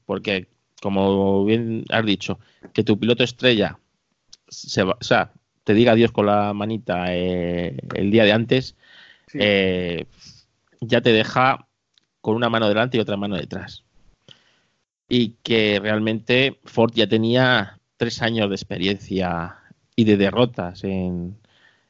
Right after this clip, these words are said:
Speaker 1: en Le Mans como para saber cómo debían atacar la carrera, ¿no?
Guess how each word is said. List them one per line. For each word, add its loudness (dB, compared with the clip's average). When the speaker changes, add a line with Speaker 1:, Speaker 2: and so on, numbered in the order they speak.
Speaker 1:
en -2
Le 2
Mans -2
como 2
para 0
saber 0
cómo 0
debían 0
atacar -2
la 0
carrera, -6
¿no? -8